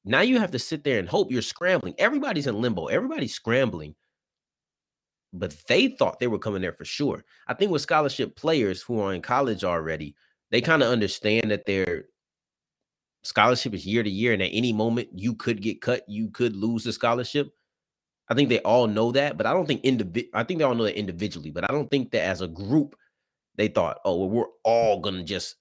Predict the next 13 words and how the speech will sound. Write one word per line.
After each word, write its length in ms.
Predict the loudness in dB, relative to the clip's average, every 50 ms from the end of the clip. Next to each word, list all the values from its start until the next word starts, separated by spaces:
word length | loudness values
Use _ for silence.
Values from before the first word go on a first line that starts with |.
| _
leave." 460 | _ -6 -2 0 0 -2 -2 -6 -6 -6
This 180 | -6 -6 -2
mass 400 | 0 2 4 4 4 4 2 0 0 0
exodus 500 | 0 0 0 -2 -4 -2 -2 -2 -2 -2
of 100 | -4 -6
Grambling 500 | -4 -2 0 0 0 0 0 -2 -4 -2
volleyball 600 | -2 0 0 0 0 0 -2 -2 -2 -2 -2 -4 -6 -12 _ _ _ _ _
that 260 | 0 0 0 0 0
was 440 | -2 -2 0 0 0 -2 -4 -8 -12 _ -16
created 720 | -10 -4 -2 -2 0 2 2 2 2 2 2 0 0 -2 -4 _ _ _ _ _ _ _ _ _ _ _ _ _ _ _ -20 -8 -2 0
by 320 | 0 0 2 2 2 2
the 160 | 0 0 -4
coach. 580 | -4 -2 -2 -2 -2 -4 -8 -12 -12 -12 -14